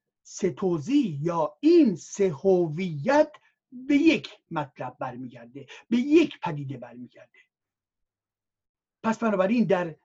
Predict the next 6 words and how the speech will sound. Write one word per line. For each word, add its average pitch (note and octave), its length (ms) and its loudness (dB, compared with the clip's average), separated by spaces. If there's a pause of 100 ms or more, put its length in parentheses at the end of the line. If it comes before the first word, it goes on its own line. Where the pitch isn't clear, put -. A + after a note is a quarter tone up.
(680)
دین E3+ 260 -4
مسیحیت E3 680 -4 (440)
خدایی G3+ 580 0
که F3 340 -2 (340)
پسر A3+ 400 -2
بشود F3 640 -4